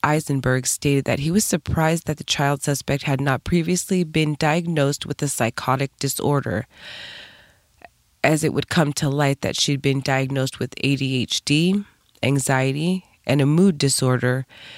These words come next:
and had been being treated with medication since the age of six. The judge would declare the eleven-year-old incompetent and order the dismissal of the murder charge delayed for ninety days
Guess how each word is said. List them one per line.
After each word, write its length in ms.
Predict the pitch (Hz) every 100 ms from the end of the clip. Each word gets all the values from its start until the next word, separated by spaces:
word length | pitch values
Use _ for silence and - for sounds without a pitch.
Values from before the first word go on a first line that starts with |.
| - -
and 120 | 160
had 140 | 147
been 180 | 147 135
being 240 | 135 131 131
treated 420 | - 185 156 131
with 180 | 135 139
medication 680 | 135 131 - 147 - 131
since 260 | - 135 -
the 160 | - -
age 200 | 131 131
of 100 | 87
six. 640 | - 135 - - - - - - _ _ _ _ _ _ _ - - - _
The 100 | 170
judge 320 | 151 165 160
would 160 | 185 190
declare 400 | 170 - 175 156
the 140 | 151
eleven-year-old 680 | 143 143 139 143 139 135 135
incompetent 920 | - 131 - 147 135 135 - 135 123 -
and 160 | 131
order 280 | - 139 139
the 120 | 135
dismissal 680 | 135 135 - 156 160 185 180
of 160 | - 156
the 60 |
murder 340 | 151 160 180 151
charge 500 | - 135 123 127 -
delayed 380 | 135 135 127 -
for 180 | -
ninety 400 | 139 131 131 127
days 540 | 127 135 131 127 123